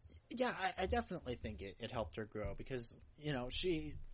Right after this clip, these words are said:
she had been through a couple of missions, but she hadn't really experienced a loss yet. She hadn't had her,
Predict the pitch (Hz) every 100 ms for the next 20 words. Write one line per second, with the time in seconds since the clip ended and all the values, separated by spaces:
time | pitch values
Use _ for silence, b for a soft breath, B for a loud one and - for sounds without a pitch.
0 | B B - 247 226 196 180 180 175 151
1 | 135 151 120 120 - 123 113 - - 117
2 | 139 135 202 196 143 147 143 120 - 131
3 | 127 123 101 104 113 90 107 110 98 -
4 | - 113 - 135 135 139 123 117 117 113
5 | - 107 98